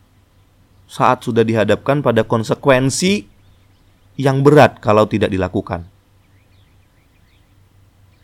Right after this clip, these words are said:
Hmm. I don't know. I don't know. Mencontek,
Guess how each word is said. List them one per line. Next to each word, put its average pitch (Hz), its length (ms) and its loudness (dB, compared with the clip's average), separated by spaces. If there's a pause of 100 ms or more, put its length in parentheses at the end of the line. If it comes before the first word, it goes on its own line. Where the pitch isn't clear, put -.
(1900)
Hmm. 95 320 -4 (2250)
I 123 80 2
don't 147 160 2
know. 87 160 -8 (2250)
I 113 220 -4
don't 110 160 -4
know. 82 160 -12 (2250)
Mencontek, 135 640 -4